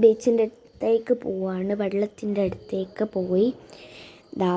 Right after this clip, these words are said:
ഓക്കെ, എൻ്റെ അനിയൻ ഒരു, ഏ, ലൈറ്റ് ഇങ്ങനെ ആക്കുന്നൊരു സംഭവം, ഏ, വാങ്ങിയിട്ടുണ്ടായിരുന്നു. പിന്നെ ഞങ്ങൾ അവിടെ നിന്ന് കുറച്ച് നേരം ഇരുന്ന് കേട്ടോ.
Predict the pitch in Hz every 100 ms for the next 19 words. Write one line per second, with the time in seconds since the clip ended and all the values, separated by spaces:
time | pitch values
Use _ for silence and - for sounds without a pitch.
0 | - - 214 214 247 233 - - _ _
1 | _ _ _ - - - - - - _
2 | _ _ - 214 196 180 202 - - -
3 | _ _ _ _ _ - _ _ - -
4 | - 240 240 269 254 254 269 277 240 247
5 | - 220 214 220 220 220 220 269 254 240
6 | 240 247 - 330 - 214 214 233 226 226
7 | 233 233 220 214 220 226 - 120 - -
8 | 208 208 208 156 - - 214 202 208 208
9 | 208 196 196 196 220 220 220 233 233 220
10 | 220 220 220 220 214 208 - 208 208 202
11 | 202 202 185 190